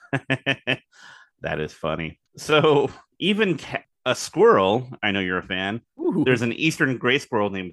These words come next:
Speaker 1: Thumbelina,
Speaker 2: <laughs>
Speaker 1: and their going rate is, uh, forty-nine ninety-nine.
Speaker 2: The hell's a squirrel gonna do?
Speaker 1: Oh, I'm
Speaker 2: Is it a
Speaker 1: watching now.
Speaker 2: person dressed up as a squirrel?
Speaker 1: Nope, it's a squirrel in a box.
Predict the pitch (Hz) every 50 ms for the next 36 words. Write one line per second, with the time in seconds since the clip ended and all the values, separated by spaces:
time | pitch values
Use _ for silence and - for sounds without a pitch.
0 | _ - 131 127 98 107 127 160 151 98 82 80 85 - _ _ - 110 - -
1 | - 175 - _ - 151 - _ - 196 - _ - 190 180 - - 123 123 123
2 | 117 113 107 101 110 127 160 196 180 139 127 120 110 101 101 98 92 90 87 87
3 | 90 - - - _ - 107 101 98 95 92 90 92 90 101 104 101 98 95 90
4 | 87 82 - _ _ - 139 139 143 139 117 120 117 - - - 135 120 - -
5 | 123 110 110 107 92 95 98 95 87 85 90 95 - _ _ - - - 208 262
6 | 269 247 240 240 - - - - 254 254 262 262 208 214 170 175 - 214 180 151
7 | - 139 147 135 120 120 - - _ _ - - - 262 220 - _ _ _ -
8 | - - 349 - _ _ - 127 _ _ _ - 107 95 92 90 90 98 104 101
9 | - - 107 - - 143 143 - 190 156 135 127 - - 156 147 160 156 - -
10 | - 135 139 160 147 147 127 131 117 - - - - - 117 120 160 202 220 240
11 | 247 302 - _ _ _ 110 110 139 185 214 - - - - 107 101 87 - 101
12 | 92 92 92 - - - - 160 175 196 208 190 151 - 156 165 156 123 90 80
13 | - _ _ - - - - -